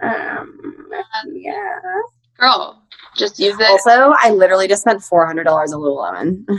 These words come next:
Speaker 1: <laughs>
Speaker 2: Oh my God.
Speaker 1: Ridiculous. Um, anyways,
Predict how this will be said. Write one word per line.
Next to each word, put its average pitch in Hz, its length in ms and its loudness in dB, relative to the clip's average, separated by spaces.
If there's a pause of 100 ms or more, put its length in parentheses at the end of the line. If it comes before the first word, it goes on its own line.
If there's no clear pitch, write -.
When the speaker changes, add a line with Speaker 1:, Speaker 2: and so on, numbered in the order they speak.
(160)
Speaker 1:
<laughs> 277 560 -2
Speaker 2:
Oh 262 220 2
my 302 160 4
God. 233 460 2 (680)
Speaker 1:
Ridiculous. 175 760 2 (140)
Um, 160 520 0 (240)
anyways, 175 600 0